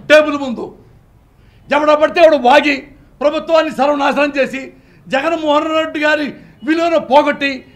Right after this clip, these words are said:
ఇలాంటి వాళ్ళకి మీరు అధికారాలు ఇవ్వద్దు. పృథ్వీకి రైతులు ఆడపడుచులను పట్టుకొని అంతా అందరూ చూసి టీవీలో they cried like anything అండి. మేము పెయిడ్ ఆర్టిస్టులు మాని,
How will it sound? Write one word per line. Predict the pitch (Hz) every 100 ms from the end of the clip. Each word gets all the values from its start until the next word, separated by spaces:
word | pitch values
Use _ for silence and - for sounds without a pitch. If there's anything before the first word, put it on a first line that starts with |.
| - 208
ఇలాంటి | 285 294
వాళ్ళకి | 262 277 320 330 339
మీరు | 311
అధికారాలు | 294 294 320 320 294
ఇవ్వద్దు. | 285 311 311 208 - - _ 196 208 - _ _ _ _ _ _ _ _ _ _ _ _ -
పృథ్వీకి | 247 277 294 262 254
రైతులు | 208 254 320 277 240 - - _ _ -
ఆడపడుచులను | 180 269 294 269 214 262 240
పట్టుకొని | 226 220 214 240 277 - _ _ 180
అంతా | 233 285 262 208 220 - _ _ _ _ _ _ 165
అందరూ | 269 339 320
చూసి | - - 302 285 311 262
టీవీలో | 262 269 339 339 269
they | 262 294
cried | 294 247 349 359
like | 330 254
anything | 294 294 247
అండి. | 233 185 175 - _ _
మేము | 226 285 247
పెయిడ్ | - - 285 330
ఆర్టిస్టులు | 277 175 - 220
మాని, | 175 147